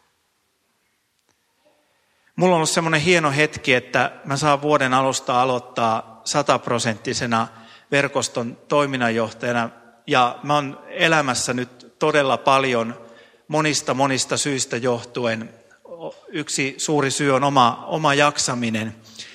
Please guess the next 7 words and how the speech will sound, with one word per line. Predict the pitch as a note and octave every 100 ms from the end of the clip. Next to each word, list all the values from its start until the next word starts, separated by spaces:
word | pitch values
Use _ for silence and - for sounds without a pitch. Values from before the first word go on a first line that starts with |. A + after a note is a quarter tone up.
| - - - _ _ _ _ _ _ -
Harrastanut | - D#3+ D3 - C3+ B2+ - - - -
niin | C#3+
sanottua | D3 B2+ - C3+
konmaritusta, | - D#3 D3+ C3+ A#2+ A#2+ A#2 B2 A2 - A#2 - - - - - -
eli | A2+ A#2+ B2 -
laittanut | C#3+ C#3+ - C3+ C3
asioita | C#3+ C#3 C#3 A#2 A2+ A#2+